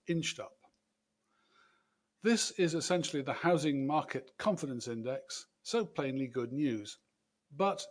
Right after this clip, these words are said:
don't get too excited. Non-residential investment accounts for only three point three percent of U S G D P. So even a really dramatic surge in housing construction and housing sales is unlikely to shift the dial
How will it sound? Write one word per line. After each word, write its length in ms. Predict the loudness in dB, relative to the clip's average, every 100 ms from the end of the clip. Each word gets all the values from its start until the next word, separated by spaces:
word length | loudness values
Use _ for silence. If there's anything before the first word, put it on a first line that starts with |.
| 0
don't 180 | 0
get 240 | 2 -2 0
too 160 | 0
excited. 560 | 0 0 0 0 0 -4 -6 -20 -20 _
Non-residential 880 | -2 4 6 6 4 2 0 -2 -6
investment 500 | -2 -2 -2 -8 -10 -12
accounts 400 | -8 -2 0 -2
for 160 | -8 -4
only 340 | 0 0 -2 -6 _ -4
three 340 | 0 0 -2 -4
point 220 | -2 -2 -6 -8
three 300 | 2 4 4
percent 500 | 2 -2 -2 -4 -8 -14 -14
of 140 | -4 0
U 220 | 2 2
S 120 | 0
G 200 | -4 -6
D 140 | -6 -6
P. 360 | -6 -6 -6 -10 -20 -4
So 140 | 0 2
even 280 | 2 2 2
a 60 | 4
really 260 | 6 4
dramatic 600 | 2 0 4 2 2 -2
surge 420 | -4 -2 -2 -4
in 120 | -8 -6
housing 380 | 0 0 0
construction 540 | -6 -8 -6 -8 -8 -12
and 80 | -8
housing 340 | -6 -6 -8
sales 580 | -4 -2 -2 -4 -8 -12 _ _ _ _ _
is 180 | -2 0
unlikely 580 | -2 -2 -2 -2 -2 -4
to 100 | -4
shift 360 | -4 -4 -6 -10
the 140 | -8 -8
dial 540 | -2 -4 -2 -6 -8